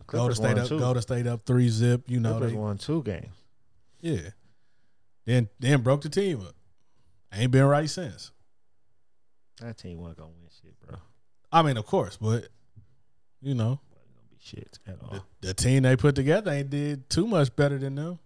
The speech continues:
Speaker 1: Well, they got to the conference finals.
Speaker 2: 'Cause K D got hurt in the second round, right?
Speaker 1: Against Houston.
Speaker 2: Yeah.
Speaker 1: And, and the great James Harden couldn't do shit.
Speaker 2: Neither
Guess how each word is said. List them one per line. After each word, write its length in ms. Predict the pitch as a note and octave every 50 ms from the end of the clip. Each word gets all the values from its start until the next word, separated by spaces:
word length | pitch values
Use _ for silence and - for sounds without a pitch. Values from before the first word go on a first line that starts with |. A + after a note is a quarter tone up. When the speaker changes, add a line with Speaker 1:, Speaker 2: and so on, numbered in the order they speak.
| _ _ _ - - _ _ _ _
Speaker 1:
Well, 100 | - G#3
they 80 | A3 F#3+
got 160 | C#3 A2 -
to 80 | - F#2
the 80 | F#2
conference 320 | - G2+ F#2+ F#2 F#2 F#2+ -
finals. 440 | - F#2+ F#2 F2+ F2 G2+ - - - - - - - - _ _ - - _ _ _ _ _ _ _
Speaker 2:
'Cause 80 | - - -
K 180 | - C3+ C#3
D 120 | D#3 G3 F3+
got 160 | B2+ A2 G#2
hurt 280 | G#2+ A#2 A#2+ A#2 - - _ _ _ _ _ _ _ _ _ _ _ -
in 100 | G#2 G2+
the 60 | F#2+
second 300 | - - D#3+ B2+ A2+ G2
round, 300 | F#2+ F#2 F2+ F2 F2+ G#2
right? 140 | A#2 B2+ - _ _ _ _ _ -
Speaker 1:
Against 260 | A2+ A2 A2+ A#2+ A#2
Houston. 340 | D3+ D#3 C3+ A2+ - G2+ G2+ G2 - - - - - - - - - _ _ _ _ - _ _ _ - - _ _ _ _ _ _ _ _ -
Speaker 2:
Yeah. 60 | E2
Speaker 1:
And, 120 | E2+ E2+ - - - -
and 240 | G#2+ F#2+ F#2 F#2 - - - G2+
the 100 | F#2+ F#2
great 300 | - G#2 G#2 A#2 A#2 G#2
James 280 | A2+ A#2 A#2 A#2 A2
Harden 340 | - C3+ D3 C#3+ A#2+ A2 G#2
couldn't 300 | - - A#2+ A#2 A#2 A2+
do 180 | A#2 A#2+ A#2+ A2+
shit. 340 | - - D#3 A#2 F2+ - - - - - _ _ _ _ _ _ _ _ _ - _ _ _ _ _ _ _ _ _ _ _ _ _ _ _ _ _ _ - -
Speaker 2:
Neither 200 | G2 F2+ F2+